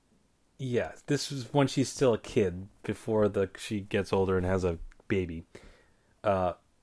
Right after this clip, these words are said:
so at the end of four, she kind of lost it and stabbed or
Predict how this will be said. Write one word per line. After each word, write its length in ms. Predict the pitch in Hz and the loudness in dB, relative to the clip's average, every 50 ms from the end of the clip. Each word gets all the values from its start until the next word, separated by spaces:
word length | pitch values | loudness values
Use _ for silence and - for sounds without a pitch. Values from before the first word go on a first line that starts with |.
| _ _ _ - _ - _ _ _ _ _ _ _ _ _ _ _ _ _ | _ _ _ -20 _ -20 _ _ _ _ _ _ _ _ _ _ _ _ _
so 300 | - - - 147 139 127 | -10 -2 2 2 2 4
at 140 | 131 135 - | 2 0 0
the 140 | 135 139 180 | 4 6 6
end 140 | 220 226 185 | 8 8 6
of 80 | - | 4
four, 640 | - - - 233 220 165 117 104 95 92 95 - _ _ | 4 6 12 12 12 12 12 10 8 6 2 0 _ _
she 240 | - - - - 185 | -18 -10 -4 -4 -2
kind 260 | - - 165 156 143 | 2 4 4 6 8
of 180 | 131 117 110 107 | 6 6 4 2
lost 480 | 104 104 127 147 156 147 - - - | 2 6 6 6 6 6 0 -4 -4
it 200 | 95 92 90 - _ _ - _ _ _ _ _ _ _ _ - - | -4 -4 -4 -6 _ _ -20 _ _ _ _ _ _ _ _ -8 -4
and 320 | 113 110 110 107 104 98 - _ _ - - - | -2 -2 0 0 -2 -2 -6 _ _ -20 -20 -16
stabbed 640 | - - - - - 113 110 120 123 120 117 110 - | -14 -12 -8 -4 -2 2 4 4 4 4 2 -2 -4
or 320 | 117 - 113 104 98 98 | -2 0 2 2 2 0